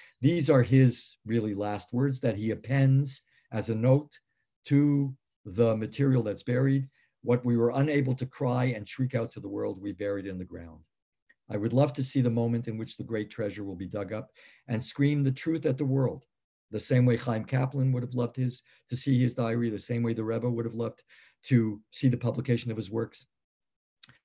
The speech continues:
uh, the same way that, uh, that, uh, Chernyakov would have loved to see children survive. So the world may know all. So the ones who did not live through it may be glad, and we may feel like veterans with medals on our chest. May the treasure,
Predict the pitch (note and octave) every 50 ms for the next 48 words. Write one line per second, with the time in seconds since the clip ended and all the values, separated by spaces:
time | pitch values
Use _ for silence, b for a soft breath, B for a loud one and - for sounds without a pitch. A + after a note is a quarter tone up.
0 | b b b b b b b b - B2 A2+ A2 A#2+ - - C#3+ C3 C3 C3 B2
1 | B2 B2 B2 B2 B2 B2+ - A2 A2 G#2+ G#2+ G#2+ - - - A2 G#2+ G#2 G#2 G#2
2 | G#2+ A2 - _ _ _ _ _ _ _ B2 G#2 A2 G2+ G#2 G2 - - - -
3 | G#2+ G2+ G2 G2 G2 F#2 - - B2+ A2 A2+ A#2 A2+ A2+ - B2 - - _ _
4 | _ _ - A#2+ G#2+ A2+ A2 - - A2 A2 - - - G2+ - - - A2 A2
5 | G#2+ A2+ - - - - C#3 C3 A#2+ B2 A#2 B2 - B2 A2 G2+ A2+ G#2+ G#2+ G#2+
6 | G#2+ - - _ _ _ _ _ _ _ _ _ _ - - B2 A#2 B2 B2 C#3
7 | D3+ D3 C#3 B2+ B2+ B2+ B2+ B2 A#2+ A#2 A2 G#2+ G#2+ G2+ F#2 E2 D#2+ - - -
8 | A2 A#2 A#2 B2 C3+ D3+ C#3+ C3 D3+ C3 B2+ C#3+ C3+ B2+ C3 B2 A#2 A#2+ A#2 A#2+
9 | A#2 - - A#2+ A#2 A#2+ A#2 A#2+ A2+ A2 A#2 A2+ - A2+ B2 B2 A#2+ A#2 G#2 G2+
10 | G2 G2+ G#2 A2+ A#2+ A#2+ A#2 A2+ A2+ - - A#2+ A#2 A2+ A2+ G#2+ G2+ - - A2+
11 | A2 - - A2+ G#2 G#2 F#2+ G2 F#2+ F#2 F#2 G2 G2 F#2+ F#2+ F#2 F2+ G#2 F#2+ F#2
12 | F#2 F2 F2 - - F#2+ F2+ - - - _ b b b b b b b b b
13 | - A#2+ B2 C3 B2+ B2 B2+ - - D#3 D#3 D#3 D3 D#3+ D#3+ D#3 D#3